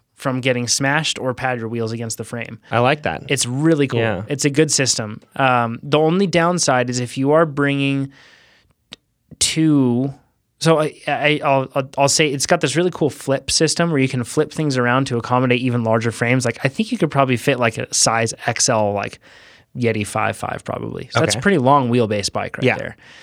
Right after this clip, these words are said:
Speaker 1: Um, uh, but you could fit that in there. Um, but the, um,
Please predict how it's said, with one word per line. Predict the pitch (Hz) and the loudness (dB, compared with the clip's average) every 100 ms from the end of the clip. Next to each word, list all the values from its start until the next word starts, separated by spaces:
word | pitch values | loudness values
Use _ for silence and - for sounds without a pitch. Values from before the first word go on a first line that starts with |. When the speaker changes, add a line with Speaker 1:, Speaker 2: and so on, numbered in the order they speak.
| - - - | -20 -10 0
Speaker 1:
Um, | 131 117 113 110 107 _ - | 2 2 0 -4 -8 _ 0
uh, | 143 120 | 2 2
but | 120 | 2
you | 139 | 0
could | 127 131 | 0 0
fit | 139 | 0
that | 135 123 | 2 2
in | 117 | 0
there. | 107 107 107 - - - - | -2 -6 -8 -14 -18 -18 -6
Um, | 139 139 135 | -2 0 -2
but | 127 170 151 151 | 2 2 2 -2
the, | 170 156 135 123 117 | 0 4 6 4 2
um, | - 117 113 - | 0 -2 -2 -6